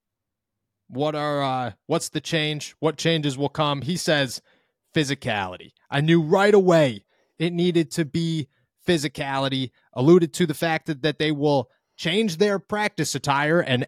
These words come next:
add some padded practices early in the week. And I would anticipate that's today. And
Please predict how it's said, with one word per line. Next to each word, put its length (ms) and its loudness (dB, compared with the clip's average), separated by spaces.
add 260 -2
some 200 -6
padded 380 -4
practices 540 -4
early 340 6
in 80 0
the 80 2
week. 400 -2
And 160 -6
I 80 -4
would 120 -6
anticipate 540 -4
that's 280 -6
today. 340 -2
And 760 -2